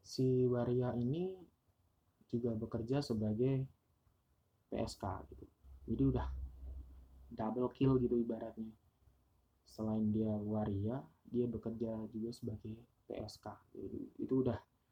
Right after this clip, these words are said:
dapat stigma negatif karena dia menjadi seorang waria, dan dia dapat stigma negatif lagi karena dia bekerja sebagai P S K gitu.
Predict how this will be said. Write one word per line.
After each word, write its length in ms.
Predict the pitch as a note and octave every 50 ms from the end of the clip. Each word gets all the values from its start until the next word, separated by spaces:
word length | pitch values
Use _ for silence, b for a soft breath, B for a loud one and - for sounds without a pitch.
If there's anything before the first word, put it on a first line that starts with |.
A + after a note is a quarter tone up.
| _ _ _ _ _ _ _ -
dapat 320 | G#3+ G#3+ G#3+ - A3+ G#3+ -
stigma 400 | - - - G#2+ G#2 A2 A2 G#2+ G#2
negatif 480 | G#2 G#2+ G#2+ A2 G#2 G2+ - A2 G#2+ -
karena 280 | - G#2+ G#2+ A2 G#2+ G#2+ G#2
dia 280 | A2 G#2+ G#2+ G#2 G#2 G#2 G#2 G2+ G2+ - - _ _ _ _ _ _ _ _ _ - _ -
menjadi 320 | A2 A2 G#2+ G#2+ G#2 G#2+ G#2 G2+
seorang 320 | - - G#2+ G#2+ G#2+ G#2+
waria, 560 | G#2+ G#2 G2 F#2+ G2 G2 G#2 A2 A#2+ C3+ D3 - _ _ _ _ _ _ _ _ _ _ _ _ _ -
dan 320 | - A2 G#2+ G2+ G2+ G2
dia 320 | G2+ G#2+ B2 C#3 C#3+ D3 C#3+ - _ _ _
dapat 400 | - - G#2+ G#2 - - - -
stigma 560 | - - A#2+ A2 - - A2+ A2 A2 A2 G#2+ G#2+
negatif 480 | G#2+ G#2+ G#2+ A2 G#2+ G#2 - A2 -
lagi 480 | - G#2+ G#2 G#2 G#2 A2 B2+ C#3+ D3+ D3
karena 320 | - A2+ G#2+ G#2+ G#2+ G#2+ G#2+ G#2
dia 240 | G#2 G#2+ A2+ A#2+ C3+ C3+ C3 B2+ - _ -
bekerja 480 | G#2+ - G2 - - - A2 A2 A#2+ A#2+
sebagai 400 | - - A2 G#2+ G#2 A2+ A2+ -
P 80 | A2+
S 240 | F2+ G#2+ A2+ - -
K 80 | - - F#2+ F#2+ F2+ F#2+
gitu. 200 | G2 - - -